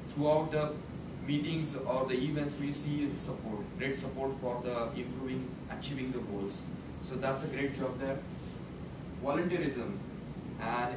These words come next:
it's not easy to achieve, but you might have seen, whenever there is a slot open or the person doesn't show up, we have always hands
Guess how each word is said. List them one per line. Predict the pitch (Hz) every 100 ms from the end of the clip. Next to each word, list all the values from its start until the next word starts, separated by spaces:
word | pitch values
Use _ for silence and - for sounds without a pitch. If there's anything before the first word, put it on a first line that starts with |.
| 127
it's | - 151
not | 165 151
easy | 147 147 -
to | 151 147
achieve, | 143 175 165 143
but | 147 147 - - -
you |
might | 147 151
have | 151 147
seen, | - 127 107 104 -
whenever | 127 139 139
there | 135 135
is | 135
a |
slot | - 135 127 147
open | 131 143 143 147 -
or | 113 117 107 -
the | - - - - - - - - -
person | 135 135 143
doesn't | 135 127 139
show | - 147 147
up, | - - - -
we | 127
have | 135 135
always | 131 135 135
hands | 117 117 -